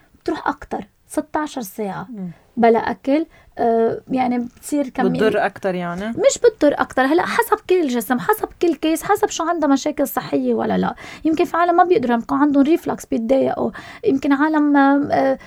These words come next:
Speaker 1: عندهم مشاكل صحية ما بيقدروا يعملوا. هلأ في كتير نقطة مهمة بالفاستنج، إنه أنت ما فيك ضمن الوقت اللي هي هو تمن ساعات اللي عم تاكلي فيهم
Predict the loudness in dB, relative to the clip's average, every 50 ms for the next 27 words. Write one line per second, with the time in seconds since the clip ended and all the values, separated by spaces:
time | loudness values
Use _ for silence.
0 | -16 -8 -4 -2 0 0 0 -2 -2 -4 -6 -6 -4 -6 -6 -6 -8 -10 -2 0
1 | 2 2 4 6 6 4 4 2 0 -2 -2 -2 -2 -4 -4 -4 -4 -4 -4 -2
2 | 0 0 0 0 0 2 2 2 2 0 -4 -8 _ 4 6 8 8 8 6 4
3 | 2 0 0 2 4 4 4 2 2 0 0 0 0 -2 -6 -6 -8 -8 -6 -6
4 | -6 -6 -8 -12 -20 -20 -20 -20 -20 _ _ 4 4 4 4 2 0 0 -2 -2
5 | -2 -2 -4 -6 -8 -8 -8 -8 -12 _ _ _ _ -20 _ _ 6 6 6 6
6 | 6 4 4 4 4 2 0 -4 -6 -6 -6 0 2 4 4 4 4 2 4 4
7 | 4 4 2 0 -4 -8 -8 -6 -4 -2 -2 0 0 0 0 0 0 0 2 2
8 | 2 2 2 0 -2 -2 -2 -2 -2 -4 -4 -4 -2 0 2 2 2 2 0 -2
9 | 0 2 2 4 4 4 4 2